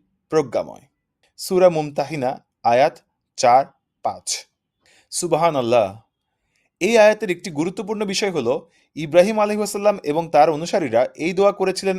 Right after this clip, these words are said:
এমন এক সময়ে, যখন তারা তাদের সম্প্রদায় থেকে বিচ্ছিন্নতা ঘোষণা করে শুধুমাত্র এক আল্লাহর দিকে ফিরে গিয়েছিলেন। তারা পুরোপুরি আল্লাহর কাছে সমর্পণ করেছিলেন এবং এই দোয়া করেছিলেন।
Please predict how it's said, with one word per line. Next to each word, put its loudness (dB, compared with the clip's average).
এমন -4
এক -8
সময়ে, -6
যখন 0
তারা 4
তাদের 0
সম্প্রদায় -4
থেকে -14
বিচ্ছিন্নতা -8
ঘোষণা -8
করে -6
শুধুমাত্র 0
এক 4
আল্লাহর 6
দিকে -6
ফিরে -8
গিয়েছিলেন। -14
তারা 4
পুরোপুরি -4
আল্লাহর 2
কাছে -4
সমর্পণ -2
করেছিলেন -4
এবং -6
এই -2
দোয়া 4
করেছিলেন। -12